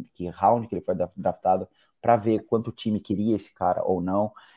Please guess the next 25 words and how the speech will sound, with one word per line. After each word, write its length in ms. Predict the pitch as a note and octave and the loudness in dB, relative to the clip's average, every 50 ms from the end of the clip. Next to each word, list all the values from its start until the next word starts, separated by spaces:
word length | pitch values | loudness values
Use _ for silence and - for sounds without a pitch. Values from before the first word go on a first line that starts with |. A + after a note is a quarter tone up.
| _ _ | _ _
É, 220 | - F#2 F#2+ F#2 F2 | 0 4 4 4 4
também 300 | - G#2 G2+ A2 B2 B2+ | 4 2 4 4 4 2
a 60 | B2 | 2
conversa 420 | - B2 A2 G#2 A#2 B2 B2+ - - | 2 2 4 6 6 6 4 2 -4
que 100 | - A2+ | -2 0
os, 240 | G#2+ G2+ - - - | 0 -2 -4 -8 -16
os 120 | - - | -16 -10
treinadores 540 | - - G#2+ G2+ G#2 G2+ F#2+ A2 A#2+ B2+ G#2+ F#2 | -4 -2 -2 0 0 0 2 2 2 2 0 -2
do 80 | G#2+ | -4
time 280 | - - - G2 G2 F#2 | -6 -6 -6 -6 -4 -2
dão 240 | D#2 G2 G2+ G#2 G2 | -2 -2 -2 0 -2
depois 320 | F#2 - - F#2+ G2 G2 | -4 -4 -2 -2 -4 -4
sobre 180 | - F#2+ - F2+ | -4 -6 -6 -6
esse 80 | F2+ E2 | -6 -4
jogador. 360 | F#2 E2+ F2 E2+ E2+ G2+ A2 | -4 -2 0 0 2 2 0
Então, 200 | G#2 - - G2 | 0 0 -2 -4
a 40 | G2 | -2
gente 200 | G2+ G2 - - | -4 -6 -6 -4
falou 200 | - G2 F#2+ F#2 | -2 0 0 0
do 240 | F2 F#2+ F2 F2 F2 E2+ | -2 -2 -4 -4 -4 -4
Justin 260 | G2 F#2 - - G2 | -6 -6 -6 -4 -2
Ross 220 | F2+ F#2 F2+ F2+ | 0 2 2 2
agora 200 | F2+ E2+ F2+ F2 | 0 0 0 0
há 20 | - | 0
pouco, 360 | - B2+ C3+ D3 D3 - | 2 2 2 2 2 0